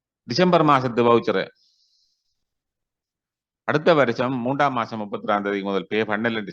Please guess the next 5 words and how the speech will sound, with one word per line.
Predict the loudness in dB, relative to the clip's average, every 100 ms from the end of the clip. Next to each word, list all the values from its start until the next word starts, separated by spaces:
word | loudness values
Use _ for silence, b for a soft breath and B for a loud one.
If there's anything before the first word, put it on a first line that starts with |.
| -10
சொன்னா, | -6 -4 -4 -10 _ _ _ _ _ _ _ _ _ -4
அதுவும் | -2 0 0 -4 -4
காலம் | -2 0 -2
கடந்த | -4 -2 -4 -6 _ _ _ _ _ _ _ _ -10
கொடுப்பனவாக | -4 -2 0 0 0